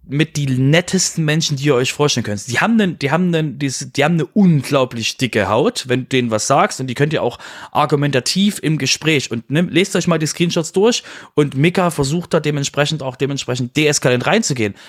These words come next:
Aber de-, das, was ihr quasi, ähm, deine E-Mail, da muss ich, wie gesagt,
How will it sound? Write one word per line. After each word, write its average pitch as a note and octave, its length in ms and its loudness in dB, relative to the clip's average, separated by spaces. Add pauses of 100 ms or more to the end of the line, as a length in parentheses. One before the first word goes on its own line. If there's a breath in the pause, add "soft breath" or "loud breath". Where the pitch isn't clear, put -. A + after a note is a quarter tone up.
(240 loud breath)
Aber C#3+ 420 0 (400 soft breath)
de-, C3 240 -2
das, D#3+ 240 0
was F#3 200 -2
ihr E3+ 240 2
quasi, D3 640 0
ähm, B2 340 0 (220 loud breath)
deine C#3+ 340 0
E-Mail, E3 340 2
da B2 100 2
muss D#3+ 160 2
ich, D#3 140 -4
wie D#3 40 -4
gesagt, D#3 280 0